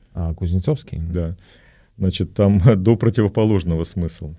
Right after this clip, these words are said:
Speaker 2: Вот меня тоже это долго смущало, потому что не дает последовательно мыслить, как Павел, как Лютер, там, противопоставляя благодать закону, да?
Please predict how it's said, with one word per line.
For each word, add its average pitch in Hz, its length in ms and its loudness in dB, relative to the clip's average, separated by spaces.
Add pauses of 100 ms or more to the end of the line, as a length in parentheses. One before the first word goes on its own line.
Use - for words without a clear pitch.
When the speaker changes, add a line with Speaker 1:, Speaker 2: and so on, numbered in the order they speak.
Speaker 2:
Вот 90 160 -10
меня 101 180 4
тоже 95 300 0
это 85 140 -2
долго 90 400 -2
смущало, 107 720 -2
потому 101 260 -2
что 101 140 -2
не 101 400 6
дает 127 320 4
последовательно 104 680 0
мыслить, 92 360 2
как 87 220 -4
Павел, 101 340 2
как 87 200 -4
Лютер, 95 380 0 (380)
там, 90 120 0
противопоставляя 95 760 2
благодать 95 460 4
закону, 87 440 0
да? 107 220 -4